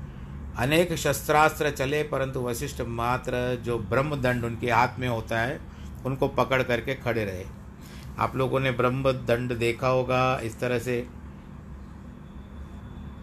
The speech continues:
अगर ना भी देखा हो तो आपके घर में भगवान शंकर जी का किसी के घर में एक चित्र होगा, शायद पहले भी मैंने बताया था इस बात को। भगवान जी ऐसे हाथ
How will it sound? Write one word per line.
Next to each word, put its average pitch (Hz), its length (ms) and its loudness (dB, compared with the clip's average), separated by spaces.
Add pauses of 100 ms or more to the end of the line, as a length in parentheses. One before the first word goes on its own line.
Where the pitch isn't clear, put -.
(800)
अगर 113 220 2
ना 135 180 6
भी 139 140 2
देखा 123 320 2
हो 123 140 6
तो 131 400 -2 (280)
आपके 123 300 2
घर 123 160 2
में 127 160 -2
भगवान 123 320 2
शंकर 127 380 0
जी 123 140 0
का 123 140 2
किसी 120 340 -4
के 123 120 2
घर 117 180 2
में 127 140 0
एक 117 120 0
चित्र 147 280 0
होगा, 113 400 4 (480)
शायद 123 160 4
पहले 139 320 4
भी 151 100 2
मैंने 135 260 0
बताया 120 380 2
था 117 160 0
इस 110 120 -2
बात 110 240 0 (100)
को। 110 200 -4 (540)
भगवान 127 380 2
जी 127 140 2
ऐसे 123 540 2 (280)
हाथ 135 320 8